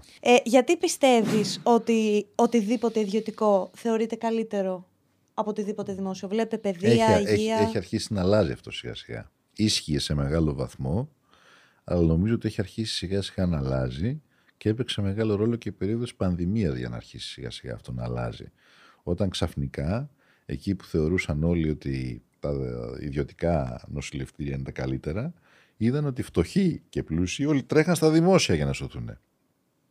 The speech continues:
Speaker 2: Όπως επίσης άλλαξε και η έννοια του κράτους, διότι αν δεν υπήρχαν τα κράτη να στηρίξουνε με ζεστό χρήμα της οικονομίας, θα είχαν καταρρεύσει την περίοδο της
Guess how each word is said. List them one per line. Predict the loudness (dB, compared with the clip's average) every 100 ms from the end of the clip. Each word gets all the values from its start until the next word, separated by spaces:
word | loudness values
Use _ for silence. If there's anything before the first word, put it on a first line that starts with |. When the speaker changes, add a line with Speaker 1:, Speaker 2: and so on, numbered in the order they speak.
| -8
Speaker 2:
Όπως | -4 -2
επίσης | -2 2 2 2
άλλαξε | 2 4 4 2 -2 -2 _ -8
και | -2
η | 2
έννοια | 2 2 -2 -6 _ _
του | -6
κράτους, | 4 8 6 4 -6
διότι | 0 0 2 0
αν | 2
δεν | 0
υπήρχαν | -2 -4 -4 -4
τα | -4
κράτη | 0 0 0
να | -2
στηρίξουνε | -4 -2 0 0 -2 -8 -8 -8 -14 _ _ _ _ -8
με | -4
ζεστό | -2 -2 0 0
χρήμα | 2 2 2
της | -2 -4
οικονομίας, | -4 -4 -2 -4
θα | -4
είχαν | -8
καταρρεύσει | -6 -2 2 2 0 -6
την | -10
περίοδο | -8 -8
της | -8